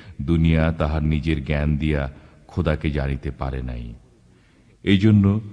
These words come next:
সুখবরে মূর্খতা দিয়া পাপ হইতে বিশ্বাসীদের উদ্ধার করা খোদা ভালো মনে করিলেন। ইহুদিরা চিহ্ন হিসাবে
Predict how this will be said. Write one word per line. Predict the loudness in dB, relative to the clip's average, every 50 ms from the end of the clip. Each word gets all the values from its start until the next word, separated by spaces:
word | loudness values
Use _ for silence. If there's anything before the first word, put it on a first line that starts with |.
| -18 -20 -20 -16 -8
সুখবরে | -2 0 0 0 2 2 0 2 2 4 4 4
মূর্খতা | 6 6 4 4 2 2 0 0 2 2 2 0
দিয়া | 2 2 2 2 2 2 0 -4 -8 -14 -20 -20 -20 -14 -4 2
পাপ | 2 4 4 2 0 0
হইতে | 0 0 0 0 -2
বিশ্বাসীদের | -2 0 -2 -4 -4 -4 -4 -4 -2 -4 -4 -2 0 0 0
উদ্ধার | 0 -2 -2 -2 -2 -2 -2 -2
করা | -2 -2 0 0 -2 -4 -6 -10 -18 -20 -20 -20 _ -12
খোদা | -4 -2 0 0 0 0
ভালো | -2 -2 -4 -2 -2 0 2 2 2
মনে | 0 0 -2 -2 -4
করিলেন। | -6 -6 -8 -8 -6 -6 -8 -8 -8 -8 -10 -10 -14 -18 _ _ _ _ _ _ _ _ _ _ _ _ _ -6
ইহুদিরা | -4 -2 -2 -2 0 0 0 2 0 -2
চিহ্ন | -2 -2 -2 0 0 0 0 0
হিসাবে | 0 -2 -4 -4 -4 -2 -2 -2 -2 -2 -4